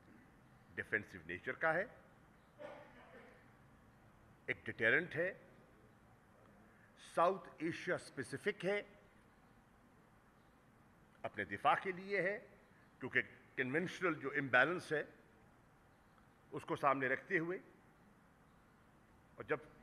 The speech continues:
जब से ये balance आया है, अल्हम्दुलिल्लाह, कोई ऐसा, अ, जहरियत का, अ, वो अगर इरादा रखते भी, ख्वाहिश रखते भी हैं, तो जुर्रत नहीं हुई।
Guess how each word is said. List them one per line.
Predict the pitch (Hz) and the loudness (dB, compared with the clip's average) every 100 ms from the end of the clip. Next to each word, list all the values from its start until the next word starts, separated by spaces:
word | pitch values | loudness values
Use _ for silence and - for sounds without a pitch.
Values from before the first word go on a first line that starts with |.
| - - | -18 -4
जब | 151 | -4
से | - | -4
ये | 175 135 | -4 4
balance | 123 147 131 | 6 4 2
आया | 107 123 160 | 2 6 6
है, | 120 92 - - - - - - - - 110 | 6 0 -4 -20 -20 -20 -18 -18 -20 -12 -6
अल्हम्दुलिल्लाह, | 120 139 147 127 110 - - - - - - | -6 -4 0 2 2 0 -8 -20 -20 -20 -10
कोई | 135 123 | -4 -2
ऐसा, | 113 120 107 - - - - - | -2 0 -2 -2 -14 -20 -20 -8
अ, | 113 92 95 | -4 -4 -4
जहरियत | 131 127 147 170 165 | 0 0 2 0 0
का, | 107 | 0
अ, | - - - - - - 110 101 85 85 - - 98 | 0 -2 -20 -20 -16 -4 0 0 -2 -6 -12 -12 -10
वो | 95 110 107 101 - - | -6 -4 -4 -4 -12 -10
अगर | 113 120 | -4 -2
इरादा | 123 120 123 127 | 2 4 6 4
रखते | 110 - 180 | 4 0 -2
भी, | 170 | 2
ख्वाहिश | 160 127 147 170 | 0 6 6 6
रखते | 131 135 220 | 4 0 2
भी | 220 196 | 0 2
हैं, | 151 185 | 0 -2
तो | 160 | 0
जुर्रत | 202 294 202 | 4 4 6
नहीं | 185 180 | 4 4
हुई। | 131 104 | 2 -2